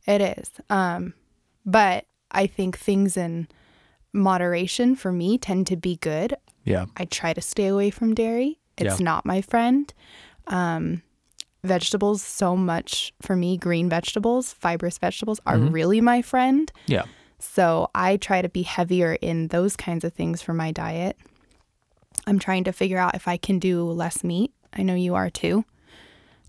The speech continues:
Speaker 2: I mean,
Speaker 1: Um,
Speaker 2: there's no, there's no doubt that you can do it. It's just, it's just the, the fact of, of doing it, of, like,
Speaker 1: Right.
Speaker 2: like, finding the
Speaker 1: Well,
Speaker 2: recipes
Speaker 1: how
Speaker 2: and
Speaker 1: well I can do it, I guess I should say.
Speaker 2: Yeah, exactly. I mean,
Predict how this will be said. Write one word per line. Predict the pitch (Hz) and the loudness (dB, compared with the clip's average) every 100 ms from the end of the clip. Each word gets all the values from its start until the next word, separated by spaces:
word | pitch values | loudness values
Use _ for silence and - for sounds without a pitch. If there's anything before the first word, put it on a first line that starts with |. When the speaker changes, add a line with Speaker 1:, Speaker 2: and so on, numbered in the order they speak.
| - | 0
Speaker 2:
I | 135 | 4
mean, | 180 | 4
Speaker 1:
Um, | - 98 | 2 2
Speaker 2:
there's | 117 110 | 0 2
no, | 127 117 | 0 2
there's | 120 113 | 0 2
no | 156 | 2
doubt | 107 110 107 | 2 2 2
that | |
you | 104 | -4
can | - 113 101 | -2 0 0
do | 95 104 | 2 0
it. | 95 | 0
It's | 92 | -2
just, | 107 - - | -6 -8 -4
it's | 107 98 - | -4 -2 -2
just | 101 95 - | -2 -4 -2
the, | 101 98 107 - - - - _ _ _ - | 0 0 -4 -16 -20 -20 -20 _ _ _ -2
the | 101 | -2
fact | 95 - 98 98 | 0 -2 -2 -2
of, | 104 98 92 110 | -2 -2 -4 -6
of | 104 95 101 | -6 -6 -2
doing | 104 110 92 | 0 0 -2
it, | 82 _ | -6 _
of, | 98 95 107 | -4 -4 -2
like, | 98 | 2
Speaker 1:
Right. | 202 - - _ | 2 2 -8 _
Speaker 2:
like, | 98 90 - _ _ _ _ - - | -6 -6 -8 _ _ _ _ -20 -16
finding | - - - 104 101 202 | -14 -14 -2 2 4 6
the | |
Speaker 1:
Well, | 131 | 4
Speaker 2:
recipes | 101 104 101 90 95 - - - - | 2 0 -2 -2 -4 -12 -20 -16 -12
Speaker 1:
how | - 196 | 0 4
Speaker 2:
and | 185 | 4
Speaker 1:
well | 175 165 | 2 0
I | |
can | 165 165 | -4 -6
do | 156 | -8
it, | 160 | -8
I | - | -10
guess | - - 220 | -14 -12 -12
I | |
should | - 226 - | -12 -14 -16
say. | - _ | -20 _
Speaker 2:
Yeah, | - 127 | -2 0
exactly. | 98 104 95 90 90 | 2 0 0 -4 -2
I | 98 | 0
mean, | 95 92 | 2 0